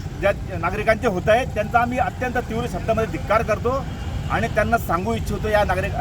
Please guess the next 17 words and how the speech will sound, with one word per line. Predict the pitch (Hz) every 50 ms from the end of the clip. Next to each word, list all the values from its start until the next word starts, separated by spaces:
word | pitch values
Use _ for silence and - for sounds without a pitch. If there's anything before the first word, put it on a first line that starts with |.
| 165 151 151 156
या | 170 185 180 165 - - - - - - - -
ठेकेदारांना, | - 156 147 180 175 185 185 190 190 - - - - 170 - - - - - - - 143
या | 165 185 190 185 185 185 175 - - - -
भाजपच्या | 143 151 156 185 - 190 185 202 190
पदाधिकाऱ्यांना, | - 185 175 196 185 180 165 175 175 175 - 202 226 240 233 - - - - - - - -
आणि | 160 175 208
माझं | 202 190 185 190 214 220
तर | 226 226
आमदारांना | 226 - 165 190 202 196 220 220 233 240
सांगणं | 226 - 185 185 196 233 240
आहे | 214 170 123 - - - - - - - - - - - - - -
की | - 233 233 202 175
या | 190 226 247 262 254 240 - - - - - - -
नतद्रष्ट | 175 196 233 233 226 233
लोकांमुळे | 226 220 214 214 226 226 214 202 214 233 247
तुमचा | 240 - 214 - - 233 226
पूर्ण | - 214 214 220 240